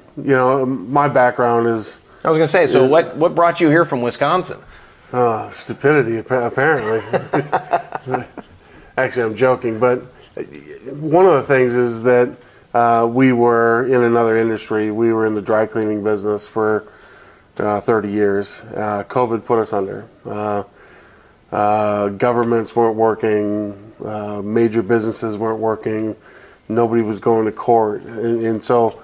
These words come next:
Speaker 1: essentially covid put, put us under. Uh, I had a
Speaker 2: Did,
Speaker 1: little
Speaker 2: did the,
Speaker 1: hobby.
Speaker 2: did the business casual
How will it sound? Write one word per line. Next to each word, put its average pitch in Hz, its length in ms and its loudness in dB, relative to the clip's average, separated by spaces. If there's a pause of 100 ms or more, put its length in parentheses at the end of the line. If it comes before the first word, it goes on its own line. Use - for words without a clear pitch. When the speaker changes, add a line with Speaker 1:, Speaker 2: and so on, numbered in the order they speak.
(120)
Speaker 1:
essentially 156 380 0
covid 104 340 -2
put, 107 500 -4
put 117 140 0
us 104 220 -2
under. 104 380 0 (720)
Uh, 110 260 0
I 110 60 0
had 139 120 2
a 143 60 2
Speaker 2:
Did, 135 80 -2
Speaker 1:
little 147 180 2
Speaker 2:
did 143 120 4
the, 139 100 2
Speaker 1:
hobby. 131 440 -4
Speaker 2:
did 127 200 -2
the 120 140 -4
business 120 440 -2
casual 147 880 -2